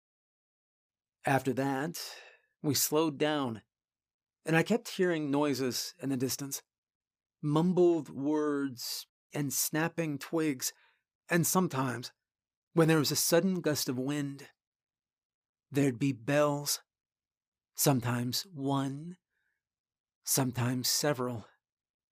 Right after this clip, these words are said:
But we just kept moving north. As night fell,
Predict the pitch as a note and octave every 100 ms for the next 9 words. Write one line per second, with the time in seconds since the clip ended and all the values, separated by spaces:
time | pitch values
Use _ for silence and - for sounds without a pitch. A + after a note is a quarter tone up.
0 | _ _ _ _ _ _ _ _ _ _
1 | _ _ _ - D3 C3 C3 - C#3 B2+
2 | A#2+ B2 C3 C3+ B2+ - _ _ _ _
3 | _ _ _ _ _ _ _ _ - D3
4 | B2+ C#3+ C3 - A#2+ B2 D#3